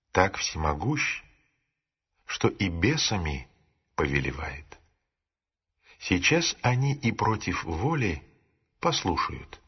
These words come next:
меня». Жрец, услышав это, стал умолять святого, чтобы он повелел языческим богам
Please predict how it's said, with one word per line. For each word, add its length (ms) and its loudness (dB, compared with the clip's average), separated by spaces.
меня». 380 -6
Жрец, 540 -2
услышав 720 0
это, 360 -2
стал 400 2
умолять 480 2
святого, 600 0
чтобы 340 4
он 200 2
повелел 500 2
языческим 800 0
богам 400 2